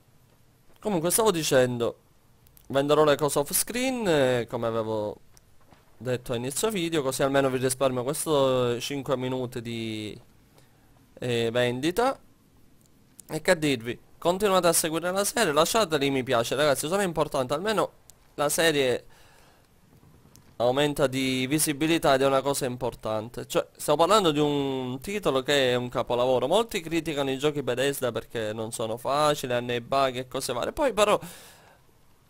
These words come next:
allora, vi faccio capire meglio. Se io giocassi in modalità duro qui sarebbe peggio di Dark Souls. Però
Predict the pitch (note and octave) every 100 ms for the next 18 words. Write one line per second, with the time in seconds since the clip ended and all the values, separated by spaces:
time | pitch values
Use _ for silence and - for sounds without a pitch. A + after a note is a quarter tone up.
0 | _ - E3 E3+ C#3+ A2 - - - _
1 | _ _ _ - D3+ E3+ G3+ F#3 F3 D3
2 | B2 A#2+ - F3+ A3+ B3 G3+ F3+ C#3+ B2
3 | - - - B2+ B2+ C#3 D3 D3+ D#3 D3
4 | D3 D3 C#3+ - G#3+ A#3 F#3+ F3+ E3 D#3
5 | D3 C#3+ C3+ B2 B2 - B2 A2+ - -
6 | F3 D3 C3+ E3+